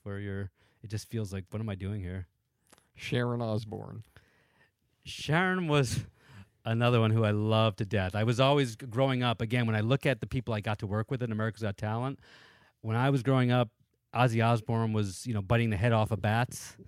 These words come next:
Speaker 1: And it was such a big thing when I was in high school. I was like, "Oh my God, you know, Ozzy is in town and he's gonna bite," you know. And so to actually get to work with her and to get to,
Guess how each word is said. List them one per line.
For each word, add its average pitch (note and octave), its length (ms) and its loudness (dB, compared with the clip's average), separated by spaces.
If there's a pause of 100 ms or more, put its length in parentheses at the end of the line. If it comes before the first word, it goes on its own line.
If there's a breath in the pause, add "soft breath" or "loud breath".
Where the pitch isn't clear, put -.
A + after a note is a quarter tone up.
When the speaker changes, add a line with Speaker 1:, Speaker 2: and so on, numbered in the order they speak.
(380 loud breath)
Speaker 1:
And G#2+ 320 0
it G#2+ 80 -6
was G#2+ 160 -2
such - 260 -6
a G#2 60 -12
big G#2+ 240 -8
thing A2 200 -4
when G2+ 120 -8
I - 20 -4
was G2+ 120 -6
in G2 60 -8
high G#2+ 140 -6
school. G2 360 -10
I - 20 -8
was F#2+ 120 -10
like, F2+ 140 -12
"Oh A2+ 60 -12
my G#2 120 -8
God, B2+ 460 -14
you B2 80 -8
know, A#2 160 -8
Ozzy B2 340 -6
is A#2+ 120 -8
in A#2+ 100 -6
town B2 380 -6
and B2 100 -8
he's B2+ 100 -10
gonna B2 140 -14 (160)
bite," B2 240 -10
you A#2 60 -10
know. A#2 300 -8 (540 loud breath)
And A#2 180 0
so C3 160 0
to A#2 100 -2
actually C3 320 -4
get B2+ 140 -8
to A2+ 80 -6
work G#2+ 260 -4
with G2 140 -6
her G2 280 -4
and G2 240 -6
to G#2+ 60 -8
get A2 180 -8
to, G2 440 -6